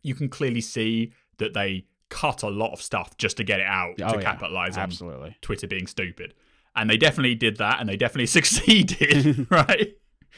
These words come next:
Speaker 2: Elon Musk is
Speaker 1: Um,
Speaker 2: not very happy. I ca-, I don't even think we should repeat some of the things he said on Twitter
Speaker 1: I know,
Speaker 2: on this
Speaker 1: I know. And, like,
Speaker 2: family, family-friendly podcast.
Speaker 1: And there is some stuff where, like, TweetDeck was broken last week,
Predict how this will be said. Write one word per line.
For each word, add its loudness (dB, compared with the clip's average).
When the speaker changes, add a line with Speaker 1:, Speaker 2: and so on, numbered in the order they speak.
Speaker 2:
Elon 2
Musk 0
is -2
Speaker 1:
Um, -4
Speaker 2:
not -4
very -4
happy. -6
I -12
ca-, -20
I -10
don't -4
even -6
think -8
we -4
should -10
repeat -4
some -8
of -6
the -12
things -10
he -10
said -10
on -10
Twitter -12
Speaker 1:
I -6
know, -6
Speaker 2:
on -2
this -2
Speaker 1:
I -8
know. -12
And, 4
like, 8
Speaker 2:
family, -4
family-friendly -4
podcast. -10
Speaker 1:
And 0
there 4
is 0
some 0
stuff -2
where, 2
like, -2
TweetDeck -2
was -6
broken -2
last -6
week, -8